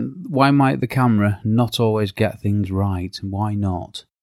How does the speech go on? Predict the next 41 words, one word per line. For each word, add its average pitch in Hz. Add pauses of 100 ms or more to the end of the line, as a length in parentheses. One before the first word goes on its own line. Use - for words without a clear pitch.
(160)
Thinking 127
about 104
this, 110
I'm 135
gonna 127
cover 113
this 107
in 110
the 113
next 117
episode, 101
and 98 (120)
the 101
main 123
reasons 101
why 98
the 98
camera 101
might 101
not 101
get 95
the 101
exposure 101
correct -
to 117
these. 117 (340)
Well, 156
firstly, 180
the 127
camera 165
meter 110
is 110
assessing 135
the 123
light 123
coming 120
through 117
to -
the 117
camera 117
sensor, 120